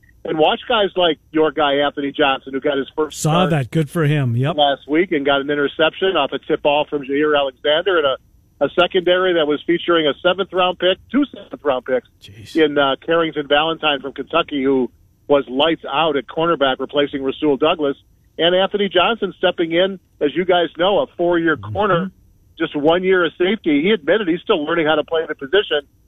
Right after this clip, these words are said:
Speaker 1: And there he was being asked to make sure that Cooper Kupp and Puka Nacua didn't get past
Speaker 2: Hmm.
Speaker 1: him. So, uh, encouraging signs from a young secondary. And, and they played thirteen rookies last week, and that's
Speaker 2: Jeez.
Speaker 1: gonna kind of be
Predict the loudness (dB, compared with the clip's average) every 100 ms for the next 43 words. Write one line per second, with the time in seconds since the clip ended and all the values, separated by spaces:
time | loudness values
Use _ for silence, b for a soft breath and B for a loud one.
0 | _ -2 2 4 2 2 2 2 0 0
1 | 0 2 0 -2 -4 -4 -2 0 0 0
2 | 0 -2 -2 0 0 0 -4 -6 _ _
3 | 0 0 2 0 2 2 2 -2 -6 -8
4 | -6 -2 0 0 -4 0 2 2 -2 _
5 | _ _ 0 0 2 -2 -2 2 2 2
6 | -2 -4 -6 _ _ _ _ 0 0 -2
7 | -8 -4 -2 -2 -6 0 2 2 -2 -4
8 | -2 -2 -2 0 2 2 0 -2 -10 _
9 | _ -2 0 0 -2 2 2 2 -2 0
10 | 0 0 -4 0 0 -2 -2 -2 0 -2
11 | -4 -2 0 0 -2 -2 0 0